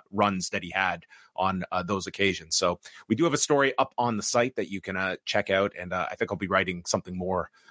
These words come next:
about Killer Khan coming up. But it was nice to hear that they did mention him on the, the pay-per-view tonight. So there you go. There's that. And then the,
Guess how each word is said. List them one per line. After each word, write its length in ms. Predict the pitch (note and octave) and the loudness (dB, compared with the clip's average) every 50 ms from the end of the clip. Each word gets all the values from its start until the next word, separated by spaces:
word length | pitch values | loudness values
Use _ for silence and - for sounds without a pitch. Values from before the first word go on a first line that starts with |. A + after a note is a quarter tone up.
| - - | -6 -4
about 240 | F2 - G#2+ G2+ - | 0 2 2 2 2
Killer 240 | - - F#2 F#2 F2 | 0 -2 -2 -2 -2
Khan 360 | - - F#2+ F2+ F2+ F2 D#2+ - | -4 -4 -2 -2 -2 -4 -6 -6
coming 260 | - - G2 F2+ F2 | -4 -4 -4 -2 -2
up. 140 | F2 D#2+ - _ | -2 -4 -4 _
But 100 | G2+ A2 | -4 -2
it 40 | D3+ | -2
was 100 | D#3 - | -2 -2
nice 200 | G3 G#3 G3+ - | -2 -2 0 0
to 80 | D#3+ | 0
hear 120 | - C#3+ B2+ | 0 0 0
that 140 | G#2+ G#2+ | 0 0
they 80 | - A#2 | 0 2
did 160 | G2+ A2+ G2+ | 2 2 0
mention 300 | G2 F#2+ F2+ - G2 F2 | 0 -2 -4 -4 -8 -8
him 160 | D#2+ D#2+ D#2+ D#2 | -10 -12 -14 -10
on 200 | - F2+ F2+ F2 | -8 -6 -6 -4
the, 180 | F2 F2 E2+ - _ _ _ _ _ | -6 -6 -8 -10 _ _ _ _ _
the 80 | G2 F2+ | -8 -4
pay-per-view 440 | - F#2+ F#2+ - F#2 E2+ D#2 D#2 | -2 -2 -2 -2 -2 -6 -6 -8
tonight. 400 | D#2 - E2 D#2 D2+ C2+ - - - _ - - _ _ _ _ - - _ _ _ - - _ - | -8 -6 -6 -4 -4 -6 -8 -10 -16 _ -20 -20 _ _ _ _ -20 -20 _ _ _ -20 -20 _ -2
So 380 | - - A2+ G2+ G2+ G2+ F#2 - _ | 0 2 4 4 4 2 0 -4 _
there 220 | A2 G#2 C3 D3 D#3 | -2 0 2 4 4
you 140 | D3 C#3 A2+ | 4 4 4
go. 280 | B2 A#2 A#2 C3 C#3 - | 4 4 4 2 2 0
There's 300 | A2 A2+ A#2 A2 G#2 - | 0 0 0 0 0 2
that. 340 | - A#2 B2+ A#2 G2 G#2 - - | 2 2 4 4 2 0 0 0
And 200 | C3 B2+ B2 B2+ | 0 2 2 4
then 160 | C3 C3 C3 | 4 4 4
the, 280 | C3+ C3 B2+ B2 G#2+ | 4 4 4 2 0